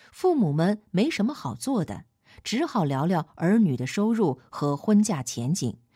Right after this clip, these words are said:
扯些没用的闲话。“我希望他工作顺利，没别的。”当我问敏的妈妈对敏有什么期望时，她说：“将来的事得靠她自己。”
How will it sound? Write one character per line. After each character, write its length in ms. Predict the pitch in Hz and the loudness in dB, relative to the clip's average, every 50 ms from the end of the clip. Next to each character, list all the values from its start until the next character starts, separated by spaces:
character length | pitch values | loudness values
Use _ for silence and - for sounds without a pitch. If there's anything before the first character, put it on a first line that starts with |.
| _ _ - | _ _ -10
扯 240 | - - 160 143 | -6 -2 0 0
些 260 | 139 - - 170 165 - | 0 0 0 0 -2 -2
没 160 | - 139 139 147 | -2 -4 -2 0
用 160 | 175 185 151 | 0 0 0
的 140 | - 123 123 | -2 -6 -8
闲 240 | - - 107 107 | -8 -8 -8 -8
话。 280 | 127 - 165 139 131 - _ _ _ _ _ _ _ _ _ _ _ _ _ _ _ _ _ _ _ _ _ _ _ _ _ _ _ _ _ _ | -8 -8 -8 -10 -10 -12 _ _ _ _ _ _ _ _ _ _ _ _ _ _ _ _ _ _ _ _ _ _ _ _ _ _ _ _ _ _
“我 120 | - 151 143 | -6 -4 -2
希 180 | - - 165 | 0 0 0
望 140 | 160 156 143 | 2 2 0
他 120 | 135 - 151 | -2 -4 -4
工 180 | - 175 180 185 | -2 0 0 2
作 120 | - 160 | 0 0
顺 300 | 165 - 247 226 170 135 | -2 0 0 0 0 0
利， 200 | 123 110 78 - _ _ _ _ _ _ _ | -2 -4 -8 -10 _ _ _ _ _ _ _
没 240 | - 131 135 160 202 | -6 -2 0 0 0
别 240 | - 139 120 104 | 0 -4 -6 -8
的。” 200 | 104 - - - _ _ _ _ _ _ _ _ _ _ _ _ _ _ _ _ _ _ _ _ _ _ _ _ _ _ _ _ - | -12 -14 -18 -20 _ _ _ _ _ _ _ _ _ _ _ _ _ _ _ _ _ _ _ _ _ _ _ _ _ _ _ _ -4
当 160 | 285 302 320 | -2 0 2
我 260 | 285 208 165 156 165 - | 4 6 6 4 4 2
问 100 | 254 302 | 2 2
敏 240 | 294 240 185 156 127 | 4 4 4 2 0
的 120 | 120 131 135 | -2 -2 -2
妈 200 | 165 202 233 254 | 0 0 0 2
妈 280 | 233 220 156 123 - - - _ | 2 2 0 0 -4 -8 -14 _
对 160 | - 233 214 185 | 2 6 6 6
敏 340 | 165 139 131 127 143 156 - | 6 4 2 0 -2 -2 -2
有 140 | - 156 135 | -2 -4 -4
什 160 | 135 - 131 | -2 -2 -4
么 80 | 139 151 | -4 -2
期 220 | - - - 285 | -4 -4 -4 -4
望 200 | 294 311 269 190 | -4 -2 -2 -2
时， 300 | 135 - - 123 117 113 | -2 -2 -4 -4 -4 -4
她 200 | 107 - - 117 | -6 -6 -8 -8
说 360 | 123 - - 107 101 104 - - _ _ _ _ _ _ _ _ _ _ _ _ _ _ _ _ - | -8 -6 -6 -6 -6 -8 -10 -12 _ _ _ _ _ _ _ _ _ _ _ _ _ _ _ _ -8
：“将 220 | - 147 135 135 | -6 -4 -4 -2
来 120 | 127 123 | -4 -4
的 120 | 127 156 143 | -4 -4 -4
事 320 | - - - 135 120 113 117 - _ _ _ _ | -2 -2 -2 -2 -2 -4 -8 -14 _ _ _ _
得 120 | - 127 | -10 -10
靠 200 | 123 - - 143 | -10 -8 -8 -8
她 140 | 127 - 135 | -6 -6 -6
自 220 | 127 - 208 170 | -6 -4 -4 -4
己。” 340 | 139 - - 90 95 127 135 | -2 -4 -6 -6 -8 -8 -10